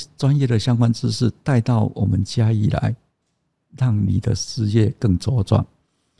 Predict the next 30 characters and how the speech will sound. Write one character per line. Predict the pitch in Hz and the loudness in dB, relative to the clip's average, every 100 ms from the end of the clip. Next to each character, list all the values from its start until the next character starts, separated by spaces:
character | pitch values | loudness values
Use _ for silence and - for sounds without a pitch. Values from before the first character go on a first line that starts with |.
| _ _ | _ _
像 | - 196 | -2 -2
说 | 151 170 | 0 0
我 | - 117 107 107 107 101 - - | 0 2 2 4 2 0 -6 -10
虽 | - 156 | 0 2
然 | 120 107 - | 2 0 -4
之 | 151 | -4
前 | 117 107 | 0 2
从 | 110 117 | 2 2
事 | 117 - 131 110 | 0 0 -2 0
设 | - 123 | 0 0
备 | 120 | 0
的 | 110 | 0
工 | - 113 113 | 0 2 2
作， | 120 107 - - _ _ _ _ _ _ | 2 0 -2 -8 _ _ _ _ _ _
可 | - | -4
是 | 101 - 135 123 | -2 0 0 -2
相 | - 147 147 | -2 0 0
对 | 151 147 | 0 0
的 | 120 107 | 2 0
话， | 104 117 - - | 0 0 -2 -4
我 | 113 | -2
们 | 107 117 - | 0 0 0
对 | 143 | 0
于， | 113 107 110 - _ _ _ _ _ _ | 2 2 0 -4 _ _ _ _ _ _
诶， | 110 101 101 110 - _ _ _ _ | 0 2 0 -4 -8 _ _ _ _
品 | - 147 | 0 2
管 | 120 95 | 2 0
的 | |
要 | 107 107 117 | 2 2 0
求、 | - - 95 | 0 0 0